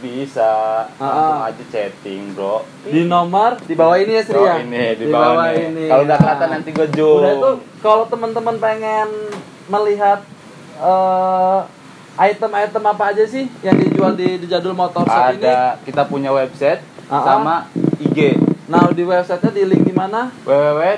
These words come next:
Speaker 1: dijadulmotorshop dot com.
Speaker 2: Oh, nah, untuk alamat I G-nya ada di bawah
Speaker 1: Bawah
Speaker 2: ini.
Speaker 1: ini, cari
Speaker 2: Teman-teman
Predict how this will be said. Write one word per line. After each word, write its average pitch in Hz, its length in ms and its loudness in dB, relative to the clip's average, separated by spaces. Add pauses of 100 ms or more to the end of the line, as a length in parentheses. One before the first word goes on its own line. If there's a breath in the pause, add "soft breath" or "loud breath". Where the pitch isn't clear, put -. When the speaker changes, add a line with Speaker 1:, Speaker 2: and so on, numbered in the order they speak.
(120)
Speaker 1:
dijadulmotorshop 156 840 -2 (400)
dot 156 160 2 (160)
com. 135 400 0
Speaker 2:
Oh, - 80 -6
nah, 160 400 2
untuk 160 400 -8
alamat 160 400 -2
I 160 80 -8
G-nya 175 400 -2
ada 185 80 -2
di 165 160 -6
bawah 151 320 0
Speaker 1:
Bawah - 80 -6
Speaker 2:
ini. 190 80 -6
Speaker 1:
ini, - 480 -8
cari 156 240 0
Speaker 2:
Teman-teman - 320 2